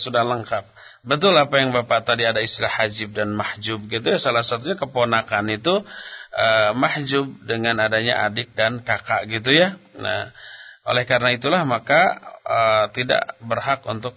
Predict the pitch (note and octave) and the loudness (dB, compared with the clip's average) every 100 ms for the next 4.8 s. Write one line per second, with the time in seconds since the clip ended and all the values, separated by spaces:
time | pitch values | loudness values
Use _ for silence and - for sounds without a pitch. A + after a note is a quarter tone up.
0 | A2 A2 G#2 G2+ G2 G2+ - A2 B2 D3+ | -8 -6 -4 -4 -2 -6 -4 -4 -4 -6
1 | - - A2+ G2 G2 - G2+ G#2+ - - | -14 -6 -2 -2 -4 -8 -8 -12 -18 -18
2 | - - - - - A2 A2 G#2+ G#2+ B2 | -18 -18 -20 -8 0 2 2 2 0 0
3 | D3+ G3 - - _ - D3+ D#3+ F#3+ F3+ | 4 2 0 -10 _ -2 0 0 0 2
4 | F3+ D#3+ - G#2+ A#2 C#3+ B2+ A2+ | 4 2 2 2 2 0 0 0